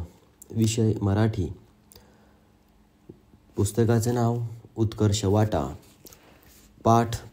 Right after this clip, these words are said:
पहिला, सहकारी चळवळ, शेती आणि सुधारणा.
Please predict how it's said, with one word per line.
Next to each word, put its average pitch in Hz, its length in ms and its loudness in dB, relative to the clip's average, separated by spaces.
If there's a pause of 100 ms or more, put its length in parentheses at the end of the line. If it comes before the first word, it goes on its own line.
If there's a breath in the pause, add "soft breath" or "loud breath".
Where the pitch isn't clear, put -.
पहिला, 101 460 4 (1200 loud breath)
सहकारी 123 640 4
चळवळ, 92 480 6 (580)
शेती 110 420 4
आणि 110 280 2
सुधारणा. 110 640 2